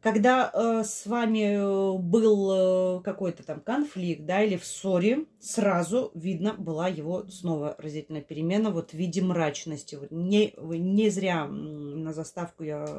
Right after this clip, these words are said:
выбрала карту «Пятёрка пентаклей», потому что мне показалось, что здесь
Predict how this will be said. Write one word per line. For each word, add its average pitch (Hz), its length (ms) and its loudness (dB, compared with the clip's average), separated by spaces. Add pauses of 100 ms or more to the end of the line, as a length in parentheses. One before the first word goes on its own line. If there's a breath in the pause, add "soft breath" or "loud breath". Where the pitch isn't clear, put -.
(160)
выбрала 156 500 -6
карту 151 300 -12
«Пятёрка 156 420 -10
пентаклей», 160 520 -8
потому 143 180 -10
что 147 120 -14
мне 135 100 -10
показалось, 160 380 -10
что - 160 -18
здесь 147 200 -12